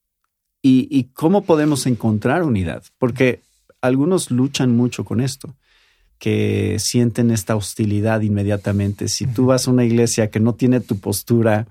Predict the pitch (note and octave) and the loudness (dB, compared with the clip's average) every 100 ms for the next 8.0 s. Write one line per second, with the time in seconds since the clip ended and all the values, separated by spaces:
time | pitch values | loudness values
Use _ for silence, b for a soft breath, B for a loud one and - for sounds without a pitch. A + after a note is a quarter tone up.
0 | b b b b _ _ - G2+ G#2+ G#2+ | b b b b _ _ -16 -10 -2 0
1 | G#2 A2+ G2+ G#2+ G#2 - A#2+ A2+ A2 G#2+ | 0 -2 -2 -2 -2 0 2 2 0 -6
2 | b b b _ _ G2 G#2+ G2+ G2 E2+ | b b b _ _ -4 -2 0 0 -2
3 | - G#2+ A2+ B2 A#2 A2+ A2 G#2+ - B2 | -2 2 4 4 2 2 2 2 2 4
4 | A#2+ G#2 A#2 C3+ A2 C3 - _ _ - | 4 4 2 2 0 -2 -10 _ _ -12
5 | B2 A#2 A2 G2+ F#2+ A#2 C3+ B2 - G2+ | -4 0 2 2 0 -2 0 -2 -2 -2
6 | F#2+ G2 F3+ - - G2 G2 F#2+ - - | 0 2 0 -2 -4 -6 -6 -6 -12 -10
7 | G2 F2 - - G#2+ G2 F#2+ G#2 D3+ - | -6 -6 -6 -4 -4 -4 -4 -4 -4 -6